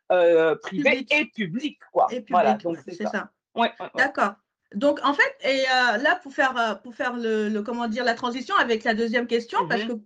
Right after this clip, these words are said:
Speaker 2: pour le coup, ça,
Speaker 1: Mhm.
Speaker 2: ça glisse, quoi.
Speaker 1: Bah oui.
Speaker 2: Quand,
Speaker 1: Oui.
Speaker 2: comment et, et, et quand as-tu su que c'était le bon ? Bah,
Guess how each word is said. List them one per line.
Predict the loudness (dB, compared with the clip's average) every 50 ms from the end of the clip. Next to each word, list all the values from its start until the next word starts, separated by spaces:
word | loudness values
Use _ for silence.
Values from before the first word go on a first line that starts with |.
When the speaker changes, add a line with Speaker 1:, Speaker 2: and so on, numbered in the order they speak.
| _ -8
Speaker 2:
pour | -4 -4
le | -2 -4
coup, | -4 -4 -6 -6
ça, | -2 0 2 2 2 0
Speaker 1:
Mhm. | 0
Speaker 2:
ça | -2 -2
glisse, | 0 0 -2 -2 -4 -4 -2
quoi. | 0 0 0 0 -2 -6 -18 _ -6
Speaker 1:
Bah | -4 -2 -2
oui. | -2
Speaker 2:
Quand, | -2 0 0 0 0 -2 -4
Speaker 1:
Oui. | -8 -2
Speaker 2:
comment | 0 0 2 2 2 2 2
et, | 2 2 0 -2
et, | -4 -4 -4 -4 -4 -4 -6
et | -6 -4
quand | 0 2
as-tu | 2 2 0 -2 -8
su | -10 -8 -8
que | -6 -4 -4
c'était | -4 -4 -4 -4 -2 0
le | 2 2 0
bon ? | 0 0 -2 -2 -4 -6 _ _ _ _ -20 _ 0
Bah, | 2 2 2 2